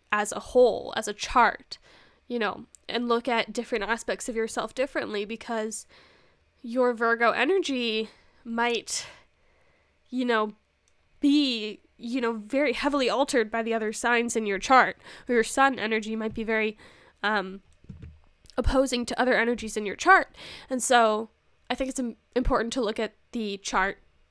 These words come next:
view <laughs> instead of just the sun view, which is what most people are familiar with,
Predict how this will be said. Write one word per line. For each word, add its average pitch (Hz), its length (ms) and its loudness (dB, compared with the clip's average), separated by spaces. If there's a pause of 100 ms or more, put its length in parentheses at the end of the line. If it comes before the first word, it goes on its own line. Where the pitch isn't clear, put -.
(140)
view 220 360 -4 (320)
<laughs> 269 80 -4 (480)
instead 226 260 -2
of 214 80 -2
just 214 200 -4
the 202 80 -8
sun 214 340 -2
view, 311 220 2
which 262 180 -4
is 220 120 -2
what 165 120 -2
most 202 240 -4
people - 180 -6
are 208 80 0
familiar 226 460 -2
with, 427 260 0